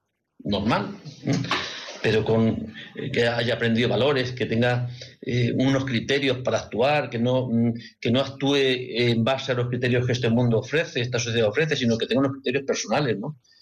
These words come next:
Unos valores que les, le ayuden a tomar decisiones, ¿eh? A cómo,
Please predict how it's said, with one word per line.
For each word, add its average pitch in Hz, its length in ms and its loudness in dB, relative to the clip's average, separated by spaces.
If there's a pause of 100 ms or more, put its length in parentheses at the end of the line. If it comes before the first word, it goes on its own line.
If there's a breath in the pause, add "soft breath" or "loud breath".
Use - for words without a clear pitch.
(320 loud breath)
Unos 117 220 2
valores 120 380 2
que 110 140 -4
les, 104 340 -2
le 101 140 2
ayuden 117 340 2
a 113 80 0
tomar 110 240 0
decisiones, 123 540 0
¿eh? 113 160 -2 (420 loud breath)
A - 160 -4
cómo, 113 460 2